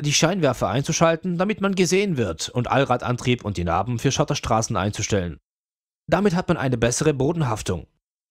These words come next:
Bei Geschwindigkeiten von bis zu achtzig K M H reicht es, den Schalter so wie hier umzustellen, und man befindet sich nun im Allradmodus mit High Range.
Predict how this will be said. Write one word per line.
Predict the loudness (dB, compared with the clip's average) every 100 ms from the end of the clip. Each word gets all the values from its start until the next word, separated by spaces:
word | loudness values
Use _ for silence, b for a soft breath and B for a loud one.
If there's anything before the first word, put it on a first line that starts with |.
| _ _ _ _ _ _ _ _ _
Bei | -2 0
Geschwindigkeiten | 0 0 -2 2 0 2 -2
von | 0 0
bis | 0
zu | 0 -2
achtzig | 0 -2 0
K | 2 2
M | 0
H | 0 0
reicht | 0 0 0
es, | -2 0
den | -2
Schalter | 2 2 2 0
so | 0 0
wie | 0
hier | 0 0
umzustellen, | -2 -2 0 0 0 -2 -2
und | 0 0
man | 0 -2
befindet | -2 -2 -2
sich | -2 0
nun | 2 2 0
im | -4 0
Allradmodus | 0 2 2 0 2 2 2 0 -2
mit | -2 0
High | 2 2
Range. | 2 -2 -6